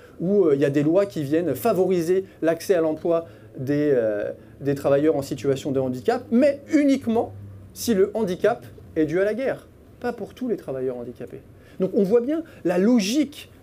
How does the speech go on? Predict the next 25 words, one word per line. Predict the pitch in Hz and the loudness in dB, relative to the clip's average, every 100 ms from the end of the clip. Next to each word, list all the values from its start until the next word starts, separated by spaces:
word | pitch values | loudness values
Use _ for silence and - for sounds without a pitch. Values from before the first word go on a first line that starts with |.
| - | -4
étatique | 220 - 190 262 262 - - - | -2 0 0 -2 -6 -8 -20 -18
qui | - | -2
est | 165 | 0
derrière, | 165 165 180 190 135 | 2 2 2 0 0
euh, | 113 110 127 - - - - - - - | -2 -2 -8 -18 -20 -20 -20 -20 -20 -6
euh, | 127 113 - | -6 -6 -4
la, | 139 127 | -2 0
la, | 139 139 | 0 -2
la | 139 | -2
politique | 135 135 127 139 | 0 -2 -2 -4
sociale. | 139 131 117 - - | -4 -2 -4 -4 -4
Donc | 190 - | -2 -2
souvent | - 277 339 | -2 2 2
on | 233 170 | 2 0
dit, | 196 285 247 | 0 2 2
euh, | 139 127 | 2 0
quand | - 120 | -4 -4
on | 180 | 0
a | 180 | 0
des | 147 | 0
discussions | 143 - 170 143 214 220 | -2 -8 -8 -6 -4 -4
sur, | 208 - 180 175 | -6 -2 0 2
euh, | 135 127 | 2 2
l'État, | 147 147 185 214 220 | 0 0 0 0 0
que | 151 143 | -2 -2